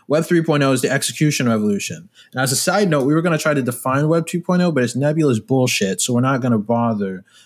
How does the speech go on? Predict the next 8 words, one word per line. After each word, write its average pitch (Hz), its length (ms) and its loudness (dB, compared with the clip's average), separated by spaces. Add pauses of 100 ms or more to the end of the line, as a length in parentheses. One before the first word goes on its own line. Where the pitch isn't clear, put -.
(140)
Uh, 120 400 2
but 123 420 -2
Web 156 280 0
three 151 200 0
point 127 300 -2
oh, 120 340 -2 (340)
I 120 200 0
feel, 139 640 0